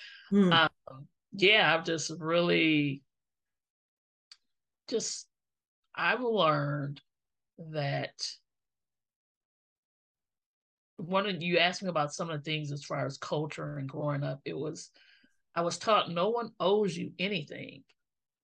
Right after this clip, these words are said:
Speaker 1: Hmm.
Speaker 2: And so with that message, two things. On the bright side of it, it is,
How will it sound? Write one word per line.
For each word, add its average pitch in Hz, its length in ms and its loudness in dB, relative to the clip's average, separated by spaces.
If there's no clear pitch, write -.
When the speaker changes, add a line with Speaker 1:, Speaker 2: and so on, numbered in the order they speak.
Speaker 1:
Hmm. 196 280 0
Speaker 2:
And 165 160 -2
so 170 280 4
with 196 300 4
that 160 240 4
message, 135 920 -4
two 262 280 4
things. 151 580 2
On 175 320 4
the 147 80 0
bright 160 580 0
side 131 640 -2
of 143 200 -2
it, - 400 -10
it 160 160 -4
is, 147 380 -2